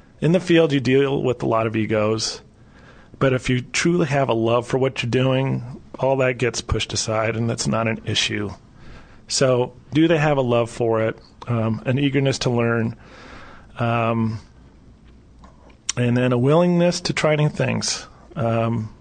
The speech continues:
that's kind of the basics. And then, uh, from that point on, you know, people talk about fundamentals. You still gotta go back to the fundamentals. I don't care if we're on computers or not,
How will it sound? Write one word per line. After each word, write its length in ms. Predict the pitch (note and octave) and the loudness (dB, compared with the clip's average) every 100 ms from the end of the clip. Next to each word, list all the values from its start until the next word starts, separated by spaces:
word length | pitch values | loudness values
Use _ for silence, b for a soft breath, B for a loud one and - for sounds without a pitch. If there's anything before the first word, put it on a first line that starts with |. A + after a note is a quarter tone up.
| - C3 | -14 -4
that's 220 | D3+ - | -4 -2
kind 200 | - D#3 | 0 0
of 60 | |
the 60 | B2 | 0
basics. 560 | B2 B2 - A2+ - B2+ | 0 0 -2 -4 -6 -2
And 120 | B2+ | 0
then, 300 | C3 C3 A#2+ B B B B B B B B - | 0 -2 -6 B B B B B B B B -4
uh, 280 | B2+ B2+ C3 | 0 2 2
from 180 | - C3+ | 0 0
that 160 | E3 | 0
point 220 | - D#3 D#3 | 0 0 0
on, 200 | F#3 C#3 | 0 0
you 80 | |
know, 240 | C#3 D3 - - B B B B B B C3 C#3 D#3 - - | 0 0 -2 -8 B B B B B B -6 -6 -8 -12 -4
people 240 | D#3+ - | -4 -4
talk 220 | C#3 E3+ | -4 -2
about 220 | F#3+ C#3 | -2 -2
fundamentals. 720 | - D3 D#3+ C3 D3+ B2 A#2 - | 0 0 2 2 2 0 -2 -4
You 100 | C3 | -4
still 340 | D3 - F#3 | -4 -2 -2
gotta 200 | F#3+ C3+ | 0 0
go 100 | B2+ | 0
back 200 | B2 B2 | 0 -2
to 80 | - | -2
the 40 | |
fundamentals. 440 | A#2 C3 B2+ B2+ A#2 | -2 0 0 0 0
I 80 | D3 | -2
don't 120 | D#3 | -2
care 100 | C#3+ | -2
if 80 | B2+ | -2
we're 80 | |
on 100 | B2+ | -2
computers 420 | - A#2+ C3+ A#2+ A2 | -2 0 0 0 0
or 60 | |
not, 380 | A#2+ C3 A#2+ G#2+ | 0 0 -2 -4